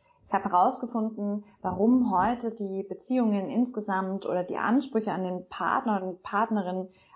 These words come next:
anders sind als noch, ähm, im Mittelalter zum Beispiel. Also nach, ähm, Michael Mary, das ist so ein, äh,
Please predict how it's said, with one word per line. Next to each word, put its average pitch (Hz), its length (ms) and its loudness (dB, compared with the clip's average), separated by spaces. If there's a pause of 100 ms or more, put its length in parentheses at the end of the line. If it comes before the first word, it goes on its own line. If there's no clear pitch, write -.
anders 208 440 4
sind 185 380 -2
als 175 440 0
noch, 175 540 -4
ähm, 170 400 -4
im 170 100 -2
Mittelalter 170 640 0
zum - 160 -16
Beispiel. - 680 -10 (340)
Also 196 360 4
nach, 190 340 6 (360)
ähm, 175 500 -4 (120)
Michael 190 680 2
Mary, 185 480 4
das 214 180 0
ist - 180 -12
so 180 140 -2
ein, 170 300 -4
äh, 165 260 -2